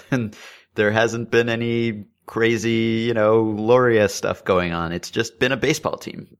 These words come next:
basically. So maybe that's enough to be a success. I mean, and,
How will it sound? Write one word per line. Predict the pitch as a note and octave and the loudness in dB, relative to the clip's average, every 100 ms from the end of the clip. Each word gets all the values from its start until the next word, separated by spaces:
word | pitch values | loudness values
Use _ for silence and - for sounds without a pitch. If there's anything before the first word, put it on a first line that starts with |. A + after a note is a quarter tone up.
| - | -6
basically. | F#2 - - - - _ - - _ | -6 -6 -10 -10 -10 _ -20 -20 _
So | - - A#2 A2+ A2+ A2+ - _ - | -12 0 2 4 4 0 -6 _ -18
maybe | - G#2+ A2 A#2 A#2+ | -10 -6 -4 -2 0
that's | B2+ C3 - - - | -2 -2 -8 -14 -8
enough | - E3 A#2+ - - | -4 -2 -4 -8 -10
to | G2 | -6
be | F#2+ G2+ | -2 -2
a | |
success. | G2 - - C#3+ G#2 F#2+ | -2 -6 0 2 2 -2
I | |
mean, | F#2+ F#2+ F2+ - - - - - - | -4 -6 -8 -16 -20 -20 -20 -20 -8
and, | - D3 | -6 -6